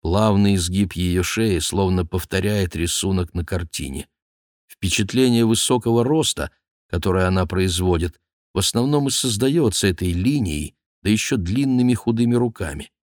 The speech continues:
Её изящество граничит с нескладностью, и ему это кажется очаровательным. «Нет, это рисовала не я, но это принадлежит мне».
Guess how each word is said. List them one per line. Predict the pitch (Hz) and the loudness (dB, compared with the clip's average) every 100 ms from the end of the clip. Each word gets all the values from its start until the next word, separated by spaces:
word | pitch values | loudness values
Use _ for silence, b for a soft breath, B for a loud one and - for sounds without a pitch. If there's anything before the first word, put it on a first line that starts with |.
| _ _ _ _ | _ _ _ _
Её | 87 92 101 98 | -2 2 2 2
изящество | 87 80 110 107 - 98 - 95 | 0 0 0 0 -2 -4 -2 -2
граничит | 87 90 98 104 98 95 | 0 2 2 2 0 -2
с | - | -2
нескладностью, | 107 101 - 120 131 101 85 - - - - _ _ _ _ _ | -2 -2 -2 -4 -2 -2 -2 -4 -6 -8 -12 _ _ _ _ _
и | 101 | 0
ему | 92 87 95 92 | 2 2 2 2
это | 76 82 | 0 -4
кажется | 95 87 80 - 80 | -2 -2 -2 -4 -4
очаровательным. | 78 82 80 80 73 - 196 - _ _ _ _ - | -4 -4 -2 -2 -4 -6 -12 -16 _ _ _ _ -8
«Нет, | 78 123 120 101 80 - _ _ _ _ - | -2 2 4 4 0 -6 _ _ _ _ 2
это | 113 117 | 2 4
рисовала | 120 - 127 117 110 | 2 2 4 6 6
не | 113 123 | 4 4
я, | 113 87 - - _ _ _ _ _ - | 4 2 -4 -12 _ _ _ _ _ -6
но | 82 87 | -2 0
это | 98 139 | 0 -2
принадлежит | 139 156 143 120 98 82 76 82 160 | 0 2 2 0 0 0 -2 -6 -2
мне». | 165 87 71 | -2 -2 -6